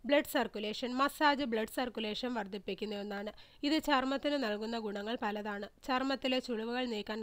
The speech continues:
സഹായിക്കുന്ന ഒന്നാണിത്. രക്തപ്രവാഹം വർദ്ധിക്കുമ്പോൾ സ്വാഭാവികമായും ചർമ്മത്തിന് ഗുണങ്ങൾ ലഭിക്കും. കൊളാജൻ ഉൽപ്പാദനം അടക്കമുള്ളവ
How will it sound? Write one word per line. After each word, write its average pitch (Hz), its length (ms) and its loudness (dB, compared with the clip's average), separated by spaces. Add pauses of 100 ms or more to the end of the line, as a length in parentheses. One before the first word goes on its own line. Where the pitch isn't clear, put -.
(100)
സഹായിക്കുന്ന 208 600 -4
ഒന്നാണിത്. 202 420 -4 (420)
രക്തപ്രവാഹം 240 800 2
വർദ്ധിക്കുമ്പോൾ 214 640 -4
സ്വാഭാവികമായും 240 840 0
ചർമ്മത്തിന് 220 560 -2
ഗുണങ്ങൾ 208 400 -2
ലഭിക്കും. 208 380 -4 (360)
കൊളാജൻ 285 500 8
ഉൽപ്പാദനം 220 480 -2
അടക്കമുള്ളവ 214 520 -2